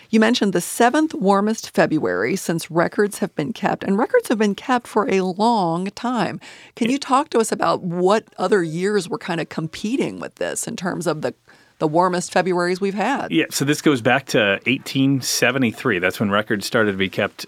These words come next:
Speaker 2: Well, eighteen seventy-two, but it wasn't until May that they started that.
Speaker 1: Yeah.
Speaker 2: So <laughs> February of eighteen seventy-two wasn't included in that. Uh,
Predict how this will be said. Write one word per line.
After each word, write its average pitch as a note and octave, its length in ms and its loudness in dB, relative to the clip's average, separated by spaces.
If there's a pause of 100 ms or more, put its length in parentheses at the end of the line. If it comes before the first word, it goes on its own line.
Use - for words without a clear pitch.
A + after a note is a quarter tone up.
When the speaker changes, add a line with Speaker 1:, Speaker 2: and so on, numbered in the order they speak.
(100)
Speaker 2:
Well, B2+ 280 0
eighteen D#3+ 300 0
seventy-two, A#2+ 540 2
but G2 100 2
it G2 80 2
wasn't G#2 260 0
until F#2+ 240 -2
May F#2+ 380 2
that D#2+ 180 -4
they E2+ 120 -4
started E2 320 -6
that. E3+ 200 0
Speaker 1:
Yeah. G2+ 120 0
Speaker 2:
So G#3+ 80 0
<laughs> - 180 -8
February A#2 560 0
of F#2 80 -2
eighteen F#2 300 -4
seventy-two F2+ 560 -2
wasn't F#2 300 -2
included F#2 440 -2
in F2 80 -4
that. F2 220 -2 (420)
Uh, F2+ 160 2